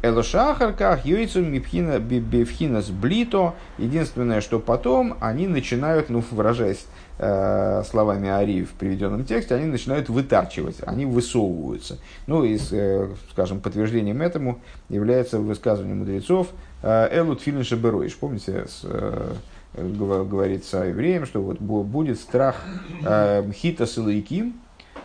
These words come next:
э, падёт на народы земли, которые вы будете захватывать, э, сп-, задаётся вопрос мудрецами: «А что это такое хитас элейким?» А они отвечают: «Это тфилин шебе-, эйлу тфилин шебероиш». Это тфилин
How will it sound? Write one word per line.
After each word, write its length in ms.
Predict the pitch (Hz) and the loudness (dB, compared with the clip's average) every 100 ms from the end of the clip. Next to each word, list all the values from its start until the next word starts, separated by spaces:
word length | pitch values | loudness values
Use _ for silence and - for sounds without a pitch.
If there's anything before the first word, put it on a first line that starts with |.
| - | -6
э, 280 | 110 104 101 | -2 0 0
падёт 400 | - 117 143 160 127 | 2 2 2 0 0
на 100 | 123 | 2
народы 580 | 120 131 113 104 98 101 - - - | 2 2 2 0 0 -6 -14 -12 -10
земли, 360 | 98 107 107 95 | -6 -2 -2 -2
которые 300 | 98 101 104 | -4 -2 -2
вы 60 | |
будете 260 | 101 98 98 | -2 -4 0
захватывать, 480 | 107 - 175 131 110 | 0 4 2 2 -4
э, 100 | 104 | -6
сп-, 300 | - 110 104 | -4 -4 -2
задаётся 500 | 107 107 123 120 107 | 0 0 0 -2 0
вопрос 500 | 104 120 117 117 - - - - | 2 2 0 -2 -12 -20 -20 -8
мудрецами: 600 | 110 113 120 139 123 110 | 0 2 2 4 2 2
«А 80 | 101 | -2
что 180 | - 139 | 0 0
это 160 | 117 | 0
такое 280 | 107 117 107 | 0 0 0
хитас 360 | 104 87 95 104 | 0 -4 -4 -4
элейким?» 520 | 104 107 - 208 214 - - - | -2 -2 -2 -4 -6 -12 -20 -12
А 420 | - 104 101 104 | -2 0 2 2
они 140 | 120 175 | 2 2
отвечают: 420 | 156 135 127 113 | 0 2 2 2
«Это 240 | 147 123 104 | -2 -2 -4
тфилин 360 | - 196 196 | -2 -2 0
шебе-, 400 | - 147 135 104 | -2 0 0 0
эйлу 300 | 160 190 165 | 0 0 -2
тфилин 320 | - 147 151 | -2 -4 -4
шебероиш». 680 | 131 127 117 95 - - - - - - - - - | -2 0 0 0 -4 -10 -18 -20 -20 -20 -20 -10 0
Это 280 | 131 110 | 2 0
тфилин 520 | 101 - 175 185 185 | -4 -2 0 0 -2